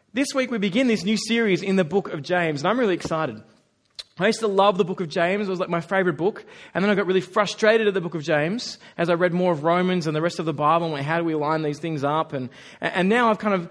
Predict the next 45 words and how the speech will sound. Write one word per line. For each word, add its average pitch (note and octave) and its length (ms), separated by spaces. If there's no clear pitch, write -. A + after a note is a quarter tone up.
I'm E3+ 120
swinging A3+ 300
back F3 240
to F#3 80
really F#3+ 280
enjoy F3 380
where E3+ 140
James D#3+ 440
is D3+ 120
coming F#3 300
from D3+ 240
here. B2 380
But G3+ 160
one B3 140
of D#4+ 60
the C4 80
things A#3+ 220
that A3 60
we G3 120
see A3+ 400
in F#3+ 160
James F#3+ 400
is E3+ 80
another G#3 320
reason F#3+ 380
why F3+ 160
we F3+ 100
can F3+ 220
trust E3 340
the D#3+ 80
Bible. C3+ 400
See, G#3+ 360
James B3 460
starts F#3+ 320
this - 220
way, B2 180
James F3+ 320
one, E3 320
verse D3 240
one. G#2 280
"James, D#3 680
a D#3+ 80
servant A3+ 400
of A3+ 120
God C#3 480